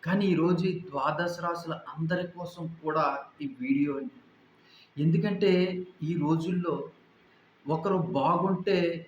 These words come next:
ఒకరు చూడలేనటువంటి పరిస్థితి మన జీవితాల్లో ఏర్పడుతుంది. ఏదో రకంగా అవతల వాడు ఎదుగుతుంటే ఎలా ఎదుగుతున్నాడు అని తొక్కేయాలి, లేదు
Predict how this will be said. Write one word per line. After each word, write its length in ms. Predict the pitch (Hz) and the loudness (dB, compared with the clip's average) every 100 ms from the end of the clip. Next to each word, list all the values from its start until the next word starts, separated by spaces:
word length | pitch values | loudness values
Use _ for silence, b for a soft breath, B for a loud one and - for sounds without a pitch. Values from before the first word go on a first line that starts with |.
| - | -14
ఒకరు 220 | - 170 | -10 -8
చూడలేనటువంటి 920 | 165 165 147 156 165 170 165 165 156 165 | -8 -8 -6 -2 0 0 0 -2 -6 -8
పరిస్థితి 760 | - 151 165 - - 165 156 | -4 -2 -2 -6 -2 0 0
మన 180 | 143 143 143 - | -2 -2 -4 -2
జీవితాల్లో 520 | 135 135 165 160 160 | -2 -2 -4 -4 -4
ఏర్పడుతుంది. 720 | 143 135 - 139 - - - - - b b b - 127 151 | -4 -8 -10 -12 -12 -18 -20 -20 -20 b b b -20 0 4
ఏదో 140 | 185 214 | 6 6
రకంగా 280 | 208 202 185 | 4 2 0
అవతల 320 | 147 156 185 | 0 0 0
వాడు 340 | 196 190 160 | 2 2 2
ఎదుగుతుంటే 640 | 147 170 175 190 190 196 185 170 165 - - | 2 2 0 0 -2 0 0 0 -2 -10 -6
ఎలా 220 | 160 185 156 | 0 0 2
ఎదుగుతున్నాడు 800 | 143 175 180 190 185 165 151 143 - - 156 | 0 0 -4 -4 0 0 0 -2 -8 -8 -2
అని 360 | 180 180 - | 0 -2 -4
తొక్కేయాలి, 640 | 160 160 - 156 143 135 - - _ _ b b _ | -8 -8 -6 -6 -6 -8 -16 -20 _ _ b b _
లేదు 580 | 143 175 202 190 147 - | 2 6 8 6 4 -2